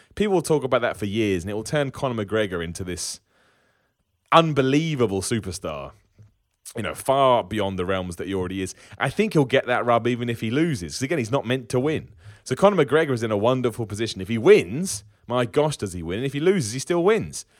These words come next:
He walks around with a massive paycheck. More people know who he is. I don't think it affects his drawing power in the U F C. If anything, I'd wanna see it more, not more,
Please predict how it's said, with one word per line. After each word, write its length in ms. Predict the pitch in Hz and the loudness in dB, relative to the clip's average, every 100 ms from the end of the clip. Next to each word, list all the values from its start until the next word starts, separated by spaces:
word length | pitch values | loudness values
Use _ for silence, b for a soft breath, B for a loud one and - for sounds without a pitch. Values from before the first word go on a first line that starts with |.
| b b | b b
He 100 | 139 | 2
walks 220 | 165 151 | 2 4
around 120 | 151 | 2
with 100 | 135 | 2
a 40 | 120 | 0
massive 400 | 143 165 175 151 | -2 -2 -4 -4
paycheck. 480 | 131 92 - 110 110 | -4 -4 -4 -6 -4
More 200 | 135 156 | -4 -4
people 320 | 165 147 139 | -6 -8 -6
know 220 | 139 135 | -2 0
who 180 | 127 127 | 0 -2
he 180 | 120 90 | -4 -4
is. 140 | - | -4
I 100 | 120 | -4
don't 280 | 127 165 190 | 2 0 0
think 220 | 156 117 | -6 -4
it 60 | 85 | -6
affects 320 | - 90 90 | -6 -8 -8
his 80 | 85 | -10
drawing 300 | 90 78 78 | -6 -6 -8
power 260 | 82 73 | -10 -8
in 60 | 73 | -8
the 80 | 76 | -10
U 180 | 71 | -10
F 100 | 69 | -10
C. 340 | - - 87 101 b b b b b | -12 -12 -16 -18 b b b b b
If 120 | 120 | 4
anything, 340 | 151 135 120 | 4 4 0
I'd 120 | 117 113 | 0 0
wanna 240 | 123 120 | 0 0
see 240 | - 123 | -2 -2
it 80 | 117 | -2
more, 340 | 120 160 175 120 | 0 2 2 -2
not 280 | 175 175 | -4 -2
more, 420 | 120 139 85 107 | 2 2 4 -2